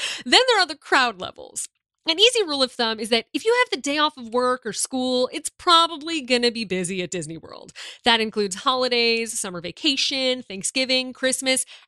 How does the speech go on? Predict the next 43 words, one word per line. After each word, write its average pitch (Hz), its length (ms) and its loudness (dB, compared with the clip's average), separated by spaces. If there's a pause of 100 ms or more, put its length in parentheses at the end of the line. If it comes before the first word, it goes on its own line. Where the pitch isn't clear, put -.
(100)
and 285 600 2
New 220 280 -2
Year's. - 580 -8 (340)
If 269 140 2
rooms 392 400 2
seem 320 320 -2
suspiciously - 800 -2
high 254 360 -2
at 254 60 -4
a 226 60 -2
hotel 220 360 -4
you're 247 140 -6
circling, 254 640 -4
but 208 160 -2 (240)
it's - 180 -4
not 294 200 -2
on 294 100 0
any 285 220 -2
of 254 100 -8
those 269 240 -4
dates, 285 400 0 (220)
there 349 120 4
might 440 220 2
be 381 120 2
a 262 40 2
secondary 190 680 -2
reason. 165 380 -8
So 277 100 -2
just 269 400 0
double 269 280 0
check 247 240 0
through 220 180 -8
Google 190 320 -2
for 208 140 -6
the 185 100 -6
dates 180 320 -4
of 170 140 -10
major 160 340 -10
expos, 320 680 0
cheerleading 339 420 -2
conferences, 254 640 0
and 202 180 -6
marathons, 165 560 -8